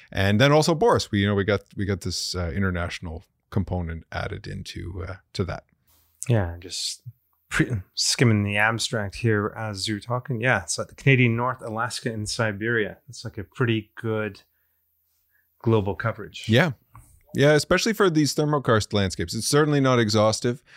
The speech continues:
Speaker 1: Uh, lots of other people, but, but from a paleo perspective, that, that's, uh, that's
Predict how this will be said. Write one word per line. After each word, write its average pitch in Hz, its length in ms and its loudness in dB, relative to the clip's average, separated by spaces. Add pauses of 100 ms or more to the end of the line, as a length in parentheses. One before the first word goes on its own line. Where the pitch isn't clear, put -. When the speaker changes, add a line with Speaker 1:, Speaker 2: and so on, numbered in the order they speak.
(280)
Speaker 1:
Uh, 85 440 2
lots 95 440 2
of 95 100 -2
other 90 220 -2
people, 104 320 0
but, 117 260 0
but 113 220 0
from 151 180 2
a 143 60 2
paleo 156 500 2
perspective, 107 460 -2
that, 101 220 0
that's, 98 420 -2
uh, 85 400 -2 (800)
that's - 640 -2